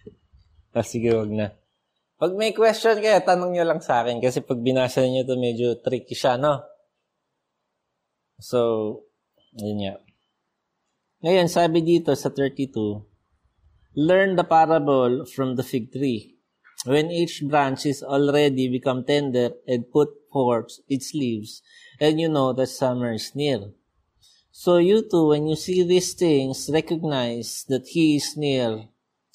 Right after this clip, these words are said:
right at the door. Truly I say to you, this generation will not pass away until all these things takes place."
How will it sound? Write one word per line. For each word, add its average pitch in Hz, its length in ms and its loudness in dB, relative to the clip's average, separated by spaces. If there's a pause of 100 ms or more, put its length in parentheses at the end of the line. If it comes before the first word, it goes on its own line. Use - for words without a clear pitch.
(140)
right 147 400 0
at 127 240 2
the 113 160 -4
door. 104 480 0 (720)
Truly 175 320 2
I 156 40 -2
say 175 280 2
to 175 80 2
you, 147 160 2
this 131 160 0
generation 139 720 -2
will 127 160 -6
not 131 160 -8
pass 139 240 -2
away 127 400 -2
until 117 400 -8
all 147 320 2
these 143 240 -6
things 117 640 -6 (720)
takes 117 240 -4
place." - 640 -2